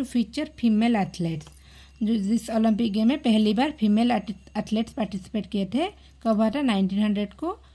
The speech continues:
And कहाँ पे हुआ था? पेरिस में। And, uh, father of modern, modern Olympics games किसको कहा जाता है? Father of modern Olympics games, पिएरे दे, uh, कोवर्टिन।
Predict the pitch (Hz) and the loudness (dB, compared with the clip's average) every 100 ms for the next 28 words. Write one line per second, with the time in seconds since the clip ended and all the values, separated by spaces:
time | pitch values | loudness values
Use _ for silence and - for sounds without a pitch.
0 | - - 233 233 214 202 202 214 214 320 | -12 -2 -2 0 0 2 0 -2 -2 -2
1 | 214 175 160 151 - 165 156 151 - - | 0 0 -2 -6 -6 -6 -8 -12 -20 -20
2 | - - - - - - - 247 247 226 | -20 -20 -20 -20 -20 -20 -4 0 2 4
3 | 220 220 226 214 277 277 277 226 202 190 | 2 0 -4 -2 0 0 0 0 0 0
4 | 247 269 214 202 202 247 269 208 190 185 | -2 -2 0 0 2 0 0 0 2 2
5 | 233 269 - - 185 190 240 - 233 - | 0 -6 -10 -8 -2 0 0 0 -6 -4
6 | 240 233 233 233 240 277 - 214 196 226 | -4 0 0 -2 -2 -4 -4 -4 -2 -2
7 | 214 208 190 208 208 202 196 214 - 247 | 0 -2 0 -2 0 -2 -2 -6 -4 -4
8 | 330 - - - - 226 214 208 262 262 | -4 -10 -20 -20 -8 -2 2 2 2 0
9 | 202 220 330 - - - - 214 196 190 | 0 -2 -2 -6 -20 -20 -10 -4 0 2
10 | 190 185 202 175 175 156 170 165 | 2 0 0 0 0 -2 -2 -2